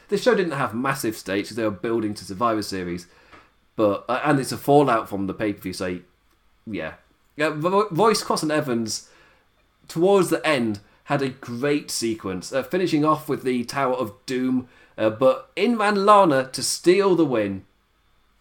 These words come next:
It's just, those three had an amazing little match. Lana was jumping in every now and then.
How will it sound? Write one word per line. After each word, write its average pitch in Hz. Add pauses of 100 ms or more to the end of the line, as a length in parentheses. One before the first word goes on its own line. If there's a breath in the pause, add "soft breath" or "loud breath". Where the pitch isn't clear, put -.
(160)
It's 143
just, 143 (200 soft breath)
those 220
three 139 (160)
had 156
an 156
amazing 156
little 113
match. 113
Lana 180
was 147
jumping 139
in 135
every 117
now 113
and 107
then. 98